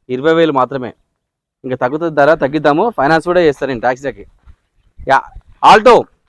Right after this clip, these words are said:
ఎయిట్ హండ్రెడ్ ఎల్ఎక్స్ఐ రెండు వేల పదిహేను, ఆ, పెట్రోల్ కారు, యాభై నాలుగు వేలు తిరిగింది,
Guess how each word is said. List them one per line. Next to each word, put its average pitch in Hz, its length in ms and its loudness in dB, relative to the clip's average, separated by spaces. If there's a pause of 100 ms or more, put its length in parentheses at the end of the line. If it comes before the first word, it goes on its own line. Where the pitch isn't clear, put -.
(380)
ఎయిట్ 175 240 2
హండ్రెడ్ 214 220 0
ఎల్ఎక్స్ఐ 185 440 2
రెండు 185 180 0
వేల 190 200 4
పదిహేను, 185 600 2 (360)
ఆ, 147 160 2
పెట్రోల్ 180 420 0
కారు, 190 260 4
యాభై 165 340 4
నాలుగు 175 200 0
వేలు 175 120 0
తిరిగింది, 139 280 -6